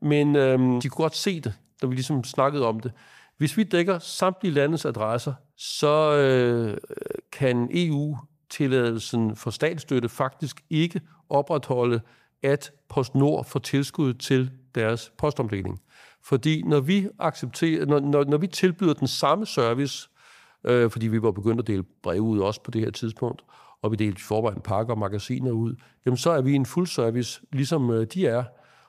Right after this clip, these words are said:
Og, øh, det tog så nogle år. Øh, årene gik, og, øhm, i mellemtiden så arbejdede vi jo så på at få lavet endnu en fusion, og den lykkedes så. Det er så den, vi snakkede om tidligere i, i toogtyve, hvor vi får lagt, øh, Bladkompagniet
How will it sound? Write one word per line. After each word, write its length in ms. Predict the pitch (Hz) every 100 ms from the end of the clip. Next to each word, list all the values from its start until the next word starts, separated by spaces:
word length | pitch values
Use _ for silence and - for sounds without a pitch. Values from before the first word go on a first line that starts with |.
| _
Og, 300 | 123 120 120
øh, 60 | 117
det 120 | 170
tog 240 | - 214
så 100 | 180
nogle 220 | 190 175 160
år. 440 | 202 - - _ -
Øh, 360 | 147 143 139 135
årene 320 | 180 208 160
gik, 240 | 196 214 - - _ - _ _
og, 380 | 147 139 135 139
øhm, 640 | 135 131 131 127 123 120 113 110
i 60 |
mellemtiden 520 | 143 175 220 - 143
så 100 | 123
arbejdede 440 | 147 135 147 131 117
vi 80 | 117
jo 80 |
så 140 | 110 139
på 240 | 127 143
at 60 | 110
få 100 | 120
lavet 480 | 113 110 110 127 135
endnu 180 | 202
en 80 | 156
fusion, 500 | 117 123 156 151 139 120
og 100 | 131
den 140 | 131 120
lykkedes 300 | 131 135 117
så. 160 | 117
Det 120 | 113
er 40 | 120
så 120 | 131
den, 200 | 113 113
vi 60 | 131
snakkede 360 | - 107 117 110
om 100 | -
tidligere 520 | 139 139 160 123 113
i, 300 | 120 113 107
i 80 | 123
toogtyve, 600 | - 156 147 143 165 190 - - - _
hvor 240 | 123 120 110
vi 120 | 113
får 160 | -
lagt, 340 | 110 101 101 -
øh, 80 | 104
Bladkompagniet 760 | 110 117 - 135 117 113 110